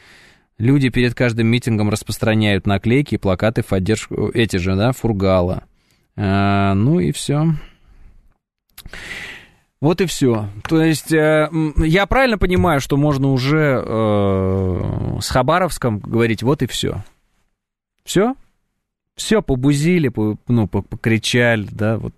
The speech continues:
ну, ну и хватит. Я правильно понимаю? То есть это уже конец. Щас новая же повестка пошла, правильно? Там очнулись люди, которые не согласны с, э, Конституцией, да?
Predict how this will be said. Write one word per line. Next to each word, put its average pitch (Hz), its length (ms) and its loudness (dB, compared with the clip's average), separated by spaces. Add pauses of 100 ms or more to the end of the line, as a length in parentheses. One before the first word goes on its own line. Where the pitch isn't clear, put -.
ну, - 140 -6 (680)
ну 190 200 2
и 120 140 2
хватит. - 400 -4 (600)
Я 147 140 2
правильно 196 260 0
понимаю? 95 440 -2 (100)
То - 80 -8
есть 131 160 0
это 175 160 0
уже 131 180 2
конец. 110 340 0
Щас 190 280 0 (240)
новая 196 400 2
же 123 100 -4
повестка 110 460 0
пошла, 101 340 -2
правильно? 127 400 0
Там 117 220 0
очнулись 151 480 2
люди, 143 240 2
которые 127 420 0
не 123 80 2
согласны 120 680 0
с, - 140 -8
э, 101 180 0
Конституцией, 117 800 -2
да? 123 280 -2